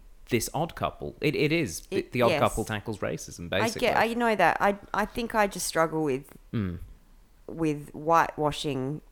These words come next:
Speaker 2: pun intended,
Speaker 1: Mm.
Speaker 2: history. There's, there's a podcast I listened to once, and it's this, it was, like, s-,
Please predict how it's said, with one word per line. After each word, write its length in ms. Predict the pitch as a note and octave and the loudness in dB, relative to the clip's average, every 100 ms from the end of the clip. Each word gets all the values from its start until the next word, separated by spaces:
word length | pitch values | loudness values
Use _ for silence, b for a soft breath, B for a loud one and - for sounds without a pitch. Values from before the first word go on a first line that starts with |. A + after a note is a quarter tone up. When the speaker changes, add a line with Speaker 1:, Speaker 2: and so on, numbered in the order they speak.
| - - - - - - | -20 -20 -20 -18 -8 0
Speaker 2:
pun 180 | E3+ D3+ | 2 2
intended, 640 | C#3 D3+ C#3+ C3 A#2+ D#3 | -2 -2 -2 0 -2 -2
Speaker 1:
Mm. 260 | A2+ F#2 E2 F2+ - - | -4 -4 -6 -12 -20 -4
Speaker 2:
history. 520 | F#3 D#3 - D#3 C#3 | -2 0 0 2 2
There's, 340 | - E3+ E3 - _ _ _ _ _ - _ | 4 4 4 -8 _ _ _ _ _ -20 _
there's 160 | E3 E3 | -4 -2
a 40 | |
podcast 640 | D#3+ - B3 B3 G#3 E3 F3 | 2 4 4 4 4 4 4
I 80 | |
listened 300 | D#3 D#3 - | 0 0 -4
to 100 | E3+ | -2
once, 220 | D3 D3 - | 0 -2 -2
and 80 | D#3 | -2
it's 160 | - | -2
this, 340 | - G3+ - - - | 0 0 0 -8 -10
it 100 | - | -6
was, 280 | D#3+ D#3+ - - | -2 -2 -4 0
like, 200 | D3 - - | 0 0 -14
s-, 240 | - - | -8 -8